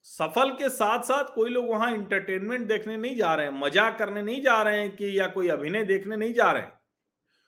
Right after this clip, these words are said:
वो सच देखने जा रहे हैं। और उस सच को जो जनता जान चुकी है, उसके खिलाफ अगर आमिर खान बोलते, तो उनकी यही फिल्म क्या,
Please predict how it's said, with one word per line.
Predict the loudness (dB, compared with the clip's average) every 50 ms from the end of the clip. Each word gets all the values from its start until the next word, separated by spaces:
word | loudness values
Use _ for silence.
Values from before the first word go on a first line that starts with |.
| _ _ _ 2
वो | 4 4 4
सच | 2 -2 -8 -2 4 10 10 10 10 8 4
देखने | 0 2 4 4 4 4 2 0 0 4 8
जा | 10 10 10 10
रहे | 6 4 0
हैं। | -2 -6 -12 _ _ _ _ _ _ _ _ _ _ _ _ _ _ _ _ _ _ _ _ _ _ _ _ _ _ _ _ _ _ _
और | 4 6 6 6
उस | 4 0 -2 -2 -2 -2 0 2
सच | 2 2 2 2
को | 0 0 0
जो | 0 0 0
जनता | 2 2 0 0 2 4 4 4
जान | 4 4 2 4 4 4 4 2
चुकी | -2 -6 -6 -6 -4 0 2
है, | 2 2 2 0 -4 -10 -18 _ _ _ _ _ _ _ _ _ _ _ _ _ _ _ _ _ _ _
उसके | -8 -8 -8 -10 -4 0 2 2 2
खिलाफ | 2 -2 -4 -2 0 2 4 6 6 6 6 4 2
अगर | 0 -2 0 0 0 0
आमिर | 0 0 -2 -2 -6 -6
खान | -8 -8 -8 -6 -6 -6 -6 -8
बोलते, | -8 -8 -4 -4 -4 -4 -4 -2 2 2 2 2 0 -4 -10 -18 _ _ _ _ _ _ _ _ _ _ _ _ _ _ _ _ _ _ _
तो | -8
उनकी | -8 -8 -8 -12 -12 -10 -10 -6
यही | -4 -2 0 0 2 0 -2
फिल्म | -2 -2 -2 -2 -2 -2 -2
क्या, | 4 6 8 8 8 6 4 0 -4 -12